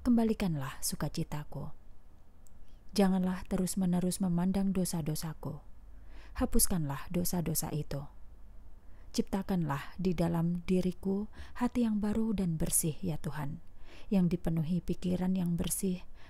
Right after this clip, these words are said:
dan keinginan yang benar. Jangan aku dibuang, disingkirkan dari hadapanmu untuk selama-lamanya. Janganlah mengambil Roh Kudus daripadaku. Kembalikan kepadaku sukacita keselamatan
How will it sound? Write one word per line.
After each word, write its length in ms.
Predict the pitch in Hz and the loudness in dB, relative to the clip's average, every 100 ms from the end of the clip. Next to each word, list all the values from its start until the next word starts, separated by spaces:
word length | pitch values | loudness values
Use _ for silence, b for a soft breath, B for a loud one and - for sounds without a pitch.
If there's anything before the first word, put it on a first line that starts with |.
| - | 0
dan 240 | 220 214 | 2 4
keinginan 500 | - 202 226 226 214 | 2 4 4 4 2
yang 220 | 175 156 | 2 2
benar. 420 | 147 160 147 165 - - - - - - - - - - - - - | 0 0 -2 -4 -8 -12 -14 -14 -10 -10 -12 -18 -18 -14 -12 -12 2
Jangan 300 | 208 226 240 - | 4 6 4 2
aku 240 | 202 190 | 0 2
dibuang, 560 | 185 196 185 151 147 - b b b - | 6 8 6 4 -2 -8 b b b 2
disingkirkan 800 | 196 - 175 180 180 - 180 | 4 4 4 2 0 2 2
dari 180 | 175 170 | 4 2
hadapanmu 640 | 160 165 165 160 165 170 220 | 2 0 0 0 0 0 2
untuk 320 | 180 175 - | 0 2 -2
selama-lamanya. 920 | 180 202 220 180 156 151 151 147 - - - - B B B B B | 0 0 2 0 0 -2 -2 -4 -8 -14 -16 -16 B B B B B
Janganlah 480 | 202 180 170 170 175 | 4 6 6 2 2
mengambil 480 | 185 175 175 170 170 180 | 4 4 6 4 2 2
Roh 180 | 175 - | 0 0
Kudus 400 | - 180 196 - | 0 2 2 2
daripadaku. 800 | 190 180 - 160 156 156 - 147 - - - - b b b b b b - | 2 2 2 0 0 -4 -8 -8 -12 -16 -14 -14 b b b b b b 4
Kembalikan 560 | 240 202 180 165 156 | 6 6 4 2 0
kepadaku 560 | 185 - 165 170 - 170 | 0 0 2 2 0 -2
sukacita 680 | - 175 170 175 - 180 185 | 0 0 0 0 0 0 -2
keselamatan 800 | 180 185 170 165 175 - 180 190 | -2 0 0 0 0 0 2 0